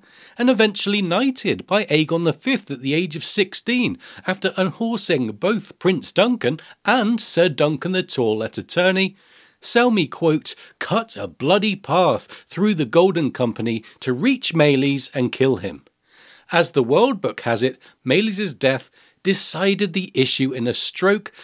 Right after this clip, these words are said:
for the remainder of the Ninepenny Kings had little or no interest in Westeros and soon fell back to their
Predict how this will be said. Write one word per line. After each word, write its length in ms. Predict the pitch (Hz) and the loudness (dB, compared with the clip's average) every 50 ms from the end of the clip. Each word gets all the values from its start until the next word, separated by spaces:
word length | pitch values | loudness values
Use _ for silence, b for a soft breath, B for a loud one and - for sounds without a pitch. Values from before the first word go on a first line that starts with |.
| B B B | B B B
for 140 | - 226 | -6 -2
the 120 | 190 233 233 | 0 0 2
remainder 640 | 233 240 233 220 240 247 262 269 254 262 254 254 - | 2 4 4 4 6 6 6 4 4 2 0 0 0
of 140 | - 202 - | -2 -4 -2
the 60 | - | 0
Ninepenny 640 | 143 139 160 190 220 233 220 214 - 208 220 214 214 | 0 2 2 2 2 0 -2 -2 -2 -2 0 0 -2
Kings 460 | 202 - - 151 143 135 143 147 - - B B B | -2 0 0 0 2 2 0 -2 -4 -6 B B B
had 160 | B 113 110 98 | B -8 -6 -2
little 460 | 107 127 190 196 196 - 202 196 185 | 0 2 2 2 0 0 -2 -2 -2
or 160 | 113 107 120 | -4 -4 -2
no 320 | 123 123 135 170 202 220 - | 0 2 4 4 4 2 0
interest 580 | - 202 214 214 196 - - 143 127 - - | -2 0 0 0 -2 0 0 0 0 0 -2
in 160 | 143 120 120 120 | -4 -4 -2 -2
Westeros 640 | 151 214 220 190 - - 143 127 117 107 104 - - B B B B B | 0 -2 -2 -2 -2 0 2 2 4 2 0 -4 -8 B B B B B
and 160 | B 123 123 | B -4 -2
soon 420 | 123 - - - 240 262 277 254 226 | -2 -4 -2 0 2 2 2 2 0
fell 260 | - - 208 214 202 | 0 0 2 2 0
back 400 | 151 - - 143 139 160 - - | -2 -2 0 0 0 0 -2 -6
to 140 | - - 165 | -6 -2 2
their 240 | 165 196 208 208 | 2 2 2 0